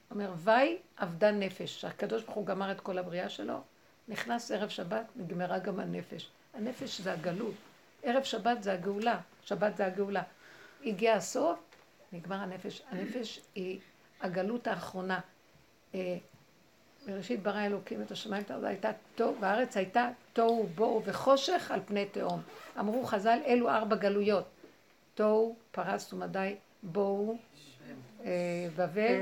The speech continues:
או בבל, אחר כך בוהו זה פרס ומדי, אה, חושך זה יוון, ועל תהום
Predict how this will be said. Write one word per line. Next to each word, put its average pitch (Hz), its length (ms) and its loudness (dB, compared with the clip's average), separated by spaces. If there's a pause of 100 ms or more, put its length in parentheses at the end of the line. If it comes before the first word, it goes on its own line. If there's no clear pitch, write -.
(120)
או 196 100 0
בבל, 208 440 10 (280)
אחר 220 200 -2
כך 220 180 -2
בוהו 220 280 4
זה 196 120 -2
פרס 190 320 -2
ומדי, 214 280 6 (760)
אה, 202 300 2 (140)
חושך 285 560 4
זה 208 140 0
יוון, 196 460 4 (1040)
ועל - 1500 -2 (300)
תהום 247 500 6